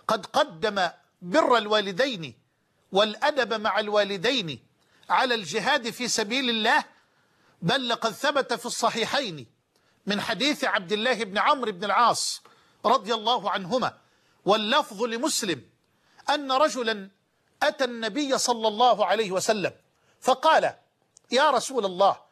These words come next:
جئت أبايعك على الهجرة والجهاد،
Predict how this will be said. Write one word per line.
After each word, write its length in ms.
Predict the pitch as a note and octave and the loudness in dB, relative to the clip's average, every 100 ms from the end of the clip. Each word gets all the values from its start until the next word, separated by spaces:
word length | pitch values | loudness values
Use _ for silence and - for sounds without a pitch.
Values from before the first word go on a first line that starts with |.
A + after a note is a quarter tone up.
| _ _ _ | _ _ _
جئت 420 | E3+ F3+ C#4+ - C4 | -2 0 0 -2 -4
أبايعك 840 | B3+ B3 A#3+ A#3+ A3+ B3+ A#3 A#3 | 2 2 4 4 2 0 0 0
على 260 | G#3+ G#3+ A3 | 2 2 2
الهجرة 520 | G3 A#3+ G3 G#3+ G3+ A3+ | 0 -4 0 0 0 0
والجهاد، 720 | F#3+ F3 D#3 E3 F#3+ - | -2 -2 0 0 0 -4